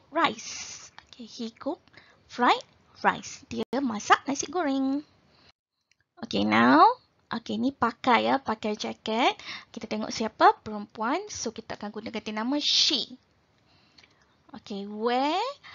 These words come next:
Kita tak boleh tambah E D, dia jadi wet. Ah, so, dia jadi wore. Ejaan dia berubah. So, oh,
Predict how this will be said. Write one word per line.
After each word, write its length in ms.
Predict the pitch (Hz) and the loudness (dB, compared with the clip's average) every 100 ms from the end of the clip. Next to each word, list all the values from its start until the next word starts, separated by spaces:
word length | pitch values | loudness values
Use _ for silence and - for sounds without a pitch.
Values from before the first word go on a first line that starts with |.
| - - | -18 -14
Kita 300 | - 240 302 | -8 -4 0
tak 160 | - - | 0 0
boleh 160 | 247 | -4
tambah 300 | 254 240 254 | -2 -2 -2
E 180 | - 240 | -2 -8
D, 320 | 262 370 294 | -6 -4 -6
dia 140 | 254 240 | -2 -2
jadi 80 | 226 | 2
wet. 260 | 285 370 - _ - | 4 4 0 _ -8
Ah, 180 | 208 214 | -6 -6
so, 320 | 247 - 247 | -8 -8 -6
dia 140 | 226 214 | -6 -8
jadi 400 | 220 214 247 381 - _ _ | -6 -6 -6 -8 -8 _ _
wore. 420 | 262 240 220 - - _ _ _ _ | -8 -4 -4 -4 -10 _ _ _ _
Ejaan 480 | - 214 - - 240 | -10 -4 -2 -2 -2
dia 140 | 285 254 | -4 -4
berubah. 580 | 220 226 214 226 240 339 523 _ _ _ _ _ _ _ - - - | -6 -6 -6 -2 0 0 -4 _ _ _ _ _ _ _ -20 -20 -20
So, 300 | - - 226 226 - _ _ _ | -14 -8 -8 -8 -16 _ _ _
oh, 180 | 381 440 | 4 4